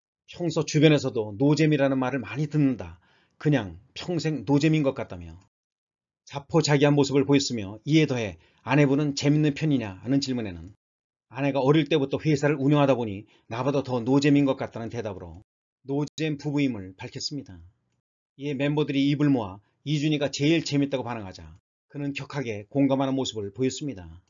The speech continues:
이날 뜻밖의 노잼 면모를 보인 김재원은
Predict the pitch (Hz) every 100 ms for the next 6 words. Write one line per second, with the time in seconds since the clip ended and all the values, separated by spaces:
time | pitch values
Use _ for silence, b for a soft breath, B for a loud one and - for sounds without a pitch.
0 | _ _ _ 139 135 127 - 147 143 -
1 | 113 131 143 - 156 135 151 147 139 131
2 | 120 135 131 113 98 82 -